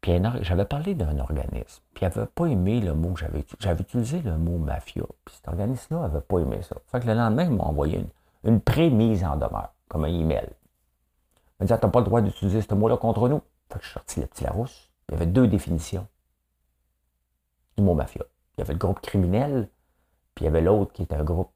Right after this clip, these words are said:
euh, qui s'organise ensemble pour, euh, faire valoir ses points. Le petit Larousse le dit, hein ? Le Larousse le dit.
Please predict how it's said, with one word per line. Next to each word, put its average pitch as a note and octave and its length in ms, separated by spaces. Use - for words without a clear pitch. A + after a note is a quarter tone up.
euh, G#1+ 320
qui - 80
s'organise F2+ 500
ensemble D#2 520
pour, D#2 440
euh, - 140
faire E2 240
valoir C#2+ 440
ses - 200
points. - 240
Le D#2 100
petit - 260
Larousse D#2 680
le D#2+ 140
dit, A2+ 300
hein ? - 160
Le E2 80
Larousse - 580
le D#2+ 100
dit. G#2 280